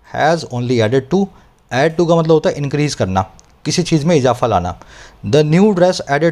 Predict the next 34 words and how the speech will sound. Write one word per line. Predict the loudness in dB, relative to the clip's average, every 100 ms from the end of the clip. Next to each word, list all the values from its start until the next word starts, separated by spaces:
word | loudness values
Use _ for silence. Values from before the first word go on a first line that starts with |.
| 0
to | -2
her | -2 -2
beauty, | -2 -4 -6 -14 _ _ -6
नई | -2 2 2
ड्रेस | 2 2 0 -4
ने | -4 -2
add | -2 0
to | 0
कर | 0
दिया, | 2 0
इंक्रीज | 0 0 -2 0
कर | -2
दिया | 0 0
उसकी | 0 -2
ब्यूटी | 2 0 0
में। | -4 -8 -14 _ -20 -20 -20 -12 -2
Rising | 2 2 2 0
fuel | 0 0 0 0
cost | 0 -2 -4 -2
add | -2 -2
to | 0
the | 0 2
rate | 0 0
of | -2
inflation, | -2 0 0 -2 -6 -12 _ _ -12
बढ़ती | -2 0 0 2
हुई | 2 2
ईंधन | 0 0 0 -2
की | 0
कीमतों | 0 2 0
ने | 0
इजाफा | 0 0 0 0
कर | 0 0
दिया | 2 0